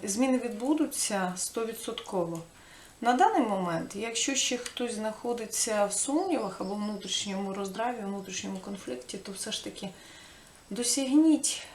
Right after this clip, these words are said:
внутрішньої гармонії, балансу. Будьте в рівновазі,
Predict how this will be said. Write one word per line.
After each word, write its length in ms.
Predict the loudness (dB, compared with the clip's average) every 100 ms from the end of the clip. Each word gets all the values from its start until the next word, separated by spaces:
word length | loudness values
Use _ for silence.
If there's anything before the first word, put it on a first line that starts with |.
| -12
внутрішньої 640 | -6 -4 -4 -4 -4 -4
гармонії, 460 | -4 -4 -2 -4 -4
балансу. 760 | -4 -2 -2 -2 -4 -6 -6 -10 -16 -20 -20 -20 -20 -20 -20 -18 -10
Будьте 760 | -2 0 0 -4 -4 -2 0 -4 -10 -20 -20 -20 -20 -20 -20 -20 -20 -20 -20 -10
в 120 | -4
рівновазі, 800 | -2 -2 -2 0 0 -2 -4